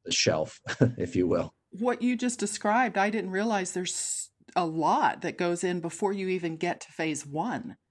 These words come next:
Speaker 2: It sounds like
Speaker 1: Oh,
Speaker 2: phase one
Speaker 1: oh,
Speaker 2: would be
Speaker 1: yeah.
Speaker 2: where it starts, but it, what you described, oh, that's months, years?
Speaker 1: I, you know, so, um,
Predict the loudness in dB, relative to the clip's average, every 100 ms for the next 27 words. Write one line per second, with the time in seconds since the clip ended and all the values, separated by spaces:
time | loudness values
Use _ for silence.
0 | _ _ _ _ _ _ -10 2 4 4
1 | 2 2 2 0 -2 0 4 4 6 4
2 | 4 -2 -2 2 2 2 0 -2 -2 -4
3 | 0 -2 0 -2 -2 -2 0 0 -2 -10
4 | _ -10 -10 _ -4 -2 -6 -8 _ _
5 | _ -4 0 0 -2 -6 -4 0 0 -2
6 | -6 -12 -16 _ _ _ _ _ _ -20
7 | -18 -2 4 6 8 6 2 0 4 8
8 | 10 10 8 8 10 10 8 6 6 6
9 | 8 8 4